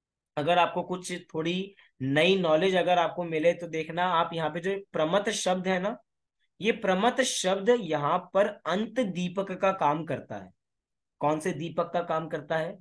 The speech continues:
अंत दीपक का काम करता है। ये आप सभी को पता है अंत दीपक क्या होता है? हमने बहुत पहले भी बहुत बार देखा है कि अंत दीपक किसे कहते हैं।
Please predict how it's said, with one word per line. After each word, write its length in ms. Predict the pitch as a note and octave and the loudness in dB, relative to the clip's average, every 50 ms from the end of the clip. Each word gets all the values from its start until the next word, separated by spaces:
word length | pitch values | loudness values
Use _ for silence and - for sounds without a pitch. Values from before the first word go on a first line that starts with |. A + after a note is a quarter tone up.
| _ _ _ _ _ _ _ _ _ _ _ _ | _ _ _ _ _ _ _ _ _ _ _ _
अंत 360 | - D#3 F#3+ G#3+ A#3 A3 - C4 B3+ G3 | -2 0 0 0 0 2 4 4 4 4
दीपक 480 | E3 F3 F3 E3+ - - F#3+ F#3 G3 | 2 -4 -6 -4 -2 0 0 0 -2
का 220 | F#3 - G3 F#3 F#3+ | -2 0 2 2 2
काम 360 | F#3 - D#3 C#3+ D3+ D#3+ E3+ | 2 2 2 2 2 0 -2
करता 320 | E3+ D3 B2+ A#2+ - - A2+ | -4 -6 -6 -6 -8 -10 -14
है। 160 | G2 F2+ F2+ _ _ _ _ _ _ _ _ - | -14 -14 -18 _ _ _ _ _ _ _ _ -2
ये 100 | D#3+ F3+ | 2 6
आप 200 | G3 F#3+ F#3+ F#3 | 6 6 6 4
सभी 260 | - - F#3+ E3+ F#3+ F#3+ | 2 -2 0 0 -2 -2
को 120 | F#3+ G#3 | -2 -2
पता 280 | G3+ G3 F#3+ F#3 G3+ G3 | -2 -2 0 4 4 6
है 100 | G3 G3+ | 6 4
अंत 260 | F#3 F3 F3 F#3 F3+ F#3+ | 4 2 0 0 -2 -4
दीपक 420 | E3+ D#3+ F#3 F3+ F3+ F#3+ F3+ F3+ | -4 -4 -2 0 2 2 2 4
क्या 120 | - F3+ F3+ | 4 6 6
होता 320 | F3+ F3 F3 E3+ F3 F3 E3+ | 6 6 2 0 0 0 0
है? 180 | E3+ F3+ F#3+ - _ _ _ _ _ _ _ _ _ _ _ _ _ _ _ _ _ _ _ _ _ _ _ _ _ _ _ _ _ _ _ _ _ _ _ _ _ _ | -2 -4 -8 -14 _ _ _ _ _ _ _ _ _ _ _ _ _ _ _ _ _ _ _ _ _ _ _ _ _ _ _ _ _ _ _ _ _ _ _ _ _ _
हमने 240 | C3+ C#3 D3+ E3 F3+ E3 | -2 2 4 4 4 2
बहुत 360 | D3 D3 D#3 E3+ F3 - - - | 2 4 4 4 2 2 0 0
पहले 260 | E3+ D3+ D3+ D#3 F3 | 2 2 2 2 0
भी 120 | F3 F#3 F#3+ | 0 -2 -2
बहुत 260 | D#3 D3+ D3 D#3 E3 | 0 2 4 4 4
बार 200 | E3 E3 F3 F3 D#3+ | 4 4 2 2 2
देखा 260 | D#3+ E3 E3 E3+ E3+ | 0 -2 0 0 0
है 80 | E3+ | 0
कि 140 | E3 F3+ F3+ F3+ | 0 -2 -4 -6
अंत 240 | D3+ D#3 D#3 D3+ E3 | -4 -4 -4 -4 -6
दीपक 400 | D3 D3 D#3 D#3 D#3+ E3+ E3+ E3+ | -6 -4 -4 -2 0 0 0 0
किसे 220 | E3 D3 - E3+ E3 | -4 -4 -4 -2 -2
कहते 320 | E3 D#3+ D3 C#3+ - D#3+ | 0 0 -2 -2 -2 -4
हैं। 180 | D#3+ D#3+ D#3 E3 | -4 -4 -6 -10